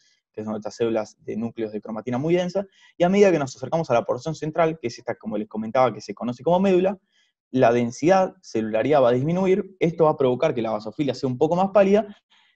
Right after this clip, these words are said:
y a su vez vamos a poder encontrar, bueno, además esta es la médula que les comentaba anteriormente, se comparte en todo el órgano, porque justamente l-, los tabiques provenientes de la cápsula no llegan a dividirla completamente, y en esta médula vamos a poder observar estas estructuras que nos van a hacer el diagnóstico del órgano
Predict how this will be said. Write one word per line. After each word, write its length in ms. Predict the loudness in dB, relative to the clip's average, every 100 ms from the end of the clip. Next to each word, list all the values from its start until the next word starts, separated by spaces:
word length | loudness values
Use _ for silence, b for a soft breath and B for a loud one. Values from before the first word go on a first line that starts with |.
| _
y 240 | -2 -2 0
a 80 | 0
su 140 | 4
vez 260 | 2 2 -6
vamos 320 | -2 0 0
a 80 | -2
poder 180 | 2 2
encontrar, 580 | 2 -2 -2 -2 -2 -6
bueno, 340 | 0 2 2 -4
además 400 | -4 -2 0 0
esta 160 | -2 -4
es 60 | -2
la 100 | 0
médula 320 | 2 2 0
que 80 | -2
les 180 | -8 -12 _
comentaba 500 | -10 -8 0 2 2
anteriormente, 680 | 0 -2 -2 -4 -4 -6
se 200 | -8 -10
comparte 480 | -6 -2 2 2 0
en 80 | 0
todo 100 | 2
el 80 | 4
órgano, 460 | 4 2 -2 -8 -10
porque 220 | -12 -12
justamente 680 | -16 -8 -6 -4 -4 -4 -6
l-, 300 | -8 -8 -10 -18
los 200 | -20 -10
tabiques 460 | -4 -4 -2 -6
provenientes 440 | -6 -6 -6 -8 -10
de 40 |
la 80 | -4
cápsula 380 | -2 -2 -2 -2
no 140 | -4
llegan 340 | -4 -2 -2 -2
a 100 | -6
dividirla 500 | -6 -4 -2 -2 -2
completamente, 540 | -4 -4 -4 -4 -6 B B B B -2
y 100 | 0
en 80 |
esta 160 | 2 2
médula 280 | 4 6 6
vamos 260 | 4 0
a 40 | -2
poder 120 | 0
observar 320 | 0 2 2
estas 240 | 2 -4 -10
estructuras 580 | -10 -8 0 2 2 -2
que 100 | -6
nos 80 |
van 100 | -4
a 20 | -4
hacer 160 | -2
el 120 | -2
diagnóstico 580 | -2 -4 -4 -6 -8 -4
del 120 | 0
órgano 520 | 2 0 0 -2 -6